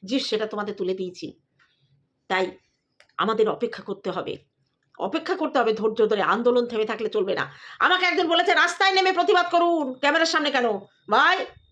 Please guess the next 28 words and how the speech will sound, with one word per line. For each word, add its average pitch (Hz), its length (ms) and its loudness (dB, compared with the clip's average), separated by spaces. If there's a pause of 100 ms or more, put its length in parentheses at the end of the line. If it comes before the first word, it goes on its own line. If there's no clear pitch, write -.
(200)
রাস্তায় 240 340 0
নেমেছি, 262 440 0 (480)
হ্যাঁ, 269 240 0
সেটা 254 240 0
নিয়ে 320 140 0
ভিডিও 254 220 0
করিনি, 285 460 -2 (200)
কারণ 277 260 2
তখন 277 260 0
স্লোগান, 277 520 0
মোমবাতি 269 420 0
নিয়ে 262 380 2 (240)
ভিডিও 240 320 2
করে 262 400 2 (240)
দেওয়ার 247 280 4
মতো 247 180 -2
পরিস্থিতি 233 440 -6
ছিল 240 260 -2
না। - 260 -4 (520)
আন্দোলন 226 420 2
তো 233 100 0
আমাদের 226 340 0
চলবেই। 220 340 2
হ্যাঁ, 240 200 2
আমরা 247 180 0
এটাতে 247 240 -2
পয়সা 294 360 0
পাই, 170 240 -2